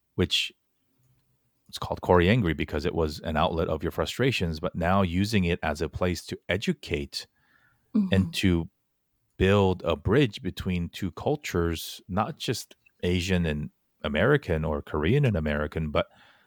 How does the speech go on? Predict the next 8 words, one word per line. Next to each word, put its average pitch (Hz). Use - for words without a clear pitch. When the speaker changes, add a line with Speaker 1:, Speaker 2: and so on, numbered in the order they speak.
Speaker 1:
multi-generational, 87
multi-religious, 80
and 76
just -
all 98
different -
layers 87
that 78